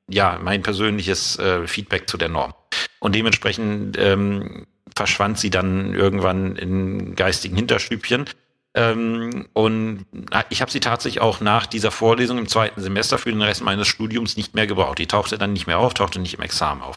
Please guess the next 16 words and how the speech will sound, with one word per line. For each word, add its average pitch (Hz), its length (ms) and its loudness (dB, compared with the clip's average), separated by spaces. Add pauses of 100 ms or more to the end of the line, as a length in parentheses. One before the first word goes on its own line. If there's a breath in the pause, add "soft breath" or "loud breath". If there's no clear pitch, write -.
(560)
Dann 110 540 -2
schritt - 320 0
meine 117 640 4
juristische 104 1000 2
Ausbildung 107 640 2
voran 123 580 0
und 113 400 2 (320)
tatsächlich, - 720 -2 (640)
ich - 120 -4
muss 127 280 4
sagen, 117 600 0
also 107 280 4
für - 260 2
eine 117 220 2
Norm, 113 580 2
die, - 380 -6